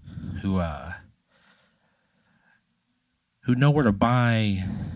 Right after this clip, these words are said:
things they shouldn't be able to buy.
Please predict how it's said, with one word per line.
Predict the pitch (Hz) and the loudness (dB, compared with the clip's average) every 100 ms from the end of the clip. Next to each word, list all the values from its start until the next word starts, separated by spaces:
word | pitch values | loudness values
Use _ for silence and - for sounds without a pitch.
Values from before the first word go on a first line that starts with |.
| - - - - _ _ - | -8 -10 -12 -20 _ _ -4
things | 139 131 113 | 2 2 4
they | 104 | 2
shouldn't | 95 120 104 | 2 0 2
be | 104 | 2
able | 95 87 | 2 -2
to | 82 | -2
buy. | 90 85 - - - | 0 0 -4 -12 -20